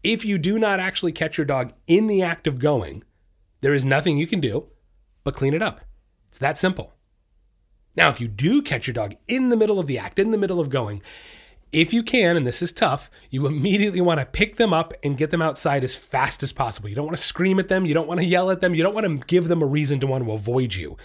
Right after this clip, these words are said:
when they pee in the house. You see what I'm saying? You don't want them to try to hide the pee from you.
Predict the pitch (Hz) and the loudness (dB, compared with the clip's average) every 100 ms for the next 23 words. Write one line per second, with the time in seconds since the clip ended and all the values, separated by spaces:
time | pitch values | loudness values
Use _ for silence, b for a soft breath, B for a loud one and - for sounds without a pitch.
0 | B - 123 113 - 113 104 113 92 - | B -6 -2 -2 -2 -4 -2 -6 -8 -10
1 | 98 127 117 135 123 139 180 165 165 135 | -6 -4 -2 -2 0 -2 0 -2 -4 -6
2 | - 139 110 - 139 143 117 101 92 - | -4 -4 -4 -6 -4 -2 -4 -6 -10 -14
3 | - - | -16 -18